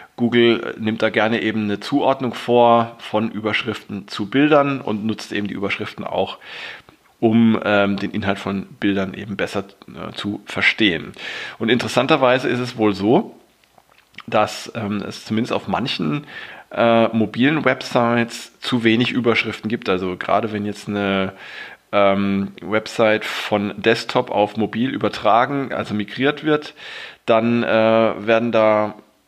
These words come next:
anscheinend häufig die Überschriften vernachlässigt und Google hat dann entsprechend ein Problem,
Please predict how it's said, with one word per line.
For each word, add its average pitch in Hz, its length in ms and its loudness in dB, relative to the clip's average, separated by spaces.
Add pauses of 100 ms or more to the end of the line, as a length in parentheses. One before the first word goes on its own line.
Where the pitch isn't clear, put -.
(140)
anscheinend 117 560 0
häufig 120 340 0
die - 80 -8
Überschriften 120 640 -2
vernachlässigt 120 880 0 (400)
und 117 520 4
Google 120 280 0
hat 113 160 0
dann 110 100 0
entsprechend - 640 -4
ein 110 100 -4
Problem, 104 680 0